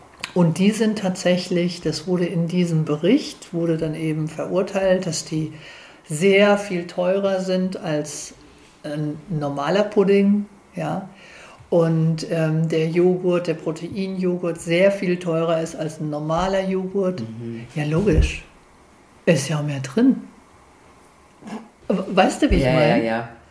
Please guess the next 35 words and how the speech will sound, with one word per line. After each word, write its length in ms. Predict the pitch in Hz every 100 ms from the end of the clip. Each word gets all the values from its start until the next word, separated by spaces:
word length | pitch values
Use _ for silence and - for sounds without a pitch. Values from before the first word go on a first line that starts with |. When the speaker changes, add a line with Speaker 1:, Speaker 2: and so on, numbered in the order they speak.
| _
Speaker 2:
Ja. 360 | 117 139 131 131 - - _ _
Speaker 1:
Es 160 | 214 214
Speaker 2:
Ja. 60 |
Speaker 1:
ist 160 | 269 262
ja 120 | 240
vollkommen 600 | 226 226 262 226 226 202
in 120 | 175
Ordnung. 540 | 185 320 381 165 147 147
Speaker 2:
Ja. 320 | 123 117 110 110 -
Speaker 1:
Klar 280 | 214 254 277
wird 140 | 254
teilweise 580 | 233 214 214 190 180 180
am 140 | 170 165
Beispiel 480 | 175 - - 190
mit 320 | 180 185 180 175
diesem 240 | 165 156
Proteinlachs, 920 | - 156 - 175 165 147 131 - - -
das 160 | - 156
ist 160 | - 165
natürlich 420 | 160 147 143 135
Bullshit. 440 | 151 143 - - - - - -
Der 120 | 156
Lachs 340 | 151 165 160 165
ist 200 | 160 147
der 60 |
gleiche. 580 | - 156 151 160 160 143 - - - - - - -
Der 140 | 190
ist 100 | -
unverändert, 760 | - 220 - - 196 226 220
der 100 | 185
liegt 240 | 160 190 185
da 40 |
in 120 | 160
der 100 | 151
Packung 580 | 143 - 208 208 202 196